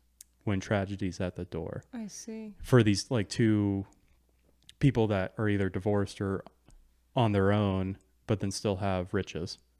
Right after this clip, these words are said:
Speaker 1: or
Speaker 2: Mm-hmm.
Speaker 1: status or anything like that.
Speaker 2: Yeah.
Speaker 1: It's a really interesting point. I can read you the actual line maybe after this.
Speaker 2: That is an interesting point, and, and I'd, I'd like to think more about that. I think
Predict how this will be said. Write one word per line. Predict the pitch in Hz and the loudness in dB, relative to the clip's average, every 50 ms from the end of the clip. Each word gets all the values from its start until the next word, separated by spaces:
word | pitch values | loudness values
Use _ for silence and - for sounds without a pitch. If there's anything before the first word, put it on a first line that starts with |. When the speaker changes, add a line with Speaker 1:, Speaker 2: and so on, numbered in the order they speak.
| _ - | _ -4
Speaker 1:
or | - - | -2 -2
Speaker 2:
Mm-hmm. | 214 | -2
Speaker 1:
status | - - 101 92 87 92 90 90 - - - - | -2 -2 -2 -2 -2 -4 -6 -6 -6 -8 -10 -10
or | 104 95 98 - _ _ _ _ _ _ _ _ _ _ _ _ - | -8 -10 -10 -12 _ _ _ _ _ _ _ _ _ _ _ _ -4
anything | 127 113 101 92 - 95 92 | 0 0 0 0 -2 -4 -6
like | 90 87 - | -6 -6 -6
that. | - 95 - - _ _ _ _ _ _ _ _ _ _ - | -8 -10 -10 -12 _ _ _ _ _ _ _ _ _ _ -10
Speaker 2:
Yeah. | 214 202 208 202 202 196 | -8 -6 -6 -6 -2 2
Speaker 1:
It's | 131 131 131 | 4 6 8
a | 127 | 8
really | 143 156 147 131 | 8 10 8 8
interesting | 123 110 113 - - 98 95 | 6 4 0 -4 -6 -6 -6
point. | - - 110 104 101 95 - - - | -2 0 0 2 2 0 -2 -4 -2
I | 120 113 110 | 0 0 2
can | - 123 | 4 4
read | 120 123 123 123 | 6 6 6 6
you | 123 | 4
the | 110 113 107 | 2 2 2
actual | 101 98 - - 104 92 90 | 2 2 0 0 -2 -2 0
line | 92 95 98 98 98 | 0 0 0 0 0
maybe | 98 98 95 101 101 | 0 0 2 2 2
after | 98 95 - - 104 | 0 0 0 0 0
this. | 98 95 92 101 - - - _ _ _ _ _ - - - _ _ _ _ - | 0 0 0 -2 -4 -8 -14 _ _ _ _ _ -20 -20 -20 _ _ _ _ -4
Speaker 2:
That | 226 - | -4 -2
is | 311 330 302 | -2 -2 0
an | 302 254 | 0 0
interesting | 226 226 - 208 196 - - 190 175 | 0 0 -2 -6 -8 -6 -6 -8 -8
point, | - - 196 185 180 175 - | -6 -6 -6 -6 -6 -6 -8
and, | - 180 180 175 - - | -8 -8 -8 -8 -10 -10
and | - 190 190 180 180 175 - - - | -8 -8 -6 -6 -8 -8 -10 -12 -12
I'd, | - 196 190 175 170 - _ - | -10 -10 -10 -10 -12 -14 _ -10
I'd | 202 185 | -8 -6
like | 202 220 | -6 -6
to | - 240 | -6 -6
think | 196 202 196 180 | -6 -6 -6 -6
more | 175 175 180 185 190 | -6 -6 -4 -4 -4
about | 180 185 175 170 - | -4 -4 -6 -6 -8
that. | - 170 165 165 - _ _ _ - - - _ _ _ _ - | -8 -8 -8 -8 -10 _ _ _ -20 -20 -20 _ _ _ _ -10
I | 202 190 | -8 -8
think | 170 - - 220 226 226 214 - - - - | -8 -6 -4 -2 -2 -2 -4 -6 -12 -20 -20